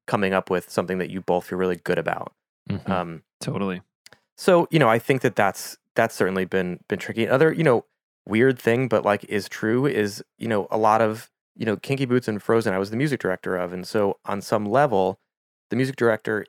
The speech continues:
Speaker 1: is the person who, uh, in the initial stages, um, you know, and in my case, working with Stephen Aremus as the music supervisor, uh, you know, cast the show, teach the show, um, work with the orchestra, conduct the orchestra,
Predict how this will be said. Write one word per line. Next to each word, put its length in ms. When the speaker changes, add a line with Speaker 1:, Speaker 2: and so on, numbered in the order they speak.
Speaker 1:
is 520
the 120
person 400
who, 600
uh, 300
in 100
the 80
initial 340
stages, 800
um, 460
you 80
know, 120
and 80
in 60
my 140
case, 300
working 240
with 100
Stephen 280
Aremus 320
as 120
the 60
music 200
supervisor, 720
uh, 320
you 80
know, 80
cast 360
the 60
show, 560
teach 280
the 100
show, 560
um, 460
work 260
with 100
the 80
orchestra, 720
conduct 420
the 80
orchestra, 720